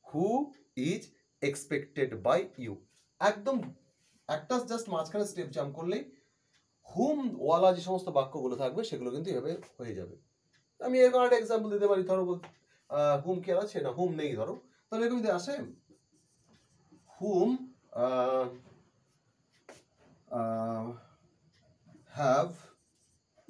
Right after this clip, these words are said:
you, whom have you met there, সেখানে কার সঙ্গে তোমার দেখা হয়েছে। দেয়ারটাকে আমরা এই মুহূর্তে মাথা ঘামাবো না,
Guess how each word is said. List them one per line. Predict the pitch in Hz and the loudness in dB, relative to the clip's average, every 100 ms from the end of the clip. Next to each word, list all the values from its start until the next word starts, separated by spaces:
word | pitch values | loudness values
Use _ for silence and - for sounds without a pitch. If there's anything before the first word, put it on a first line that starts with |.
| - _ _ _ _ _ _ _ 143 131 | -20 _ _ _ _ _ _ _ -4 0
you, | 123 180 285 - _ - _ _ _ _ _ _ _ _ _ _ _ _ _ _ _ _ - | 0 0 -4 -10 _ -20 _ _ _ _ _ _ _ _ _ _ _ _ _ _ _ _ -4
whom | 185 220 127 | -2 0 0
have | 123 127 | -2 -2
you | 208 285 - _ _ _ 123 185 | -4 -4 -14 _ _ _ 0 4
met | 208 - - - _ _ _ _ - - _ _ _ _ - | 4 2 -10 -20 _ _ _ _ -20 -20 _ _ _ _ -8
there, | 123 131 92 - _ _ _ _ _ _ _ - _ - - | -2 0 0 -8 _ _ _ _ _ _ _ -20 _ -20 -18
সেখানে | - 208 | -2 2
কার | 208 185 | 4 2
সঙ্গে | 233 226 | 0 -4
তোমার | 226 | 0
দেখা | 185 127 127 | 0 0 -2
হয়েছে। | 107 92 - - _ _ - | -8 -10 -16 -20 _ _ -8
দেয়ারটাকে | 214 226 226 220 | -4 -2 -4 -2
আমরা | 208 | 2
এই | 190 | 2
মুহূর্তে | 185 185 | 0 -2
মাথা | 151 151 | -2 -4
ঘামাবো | 139 143 139 | -4 -6 -6
না, | 226 - | -8 -12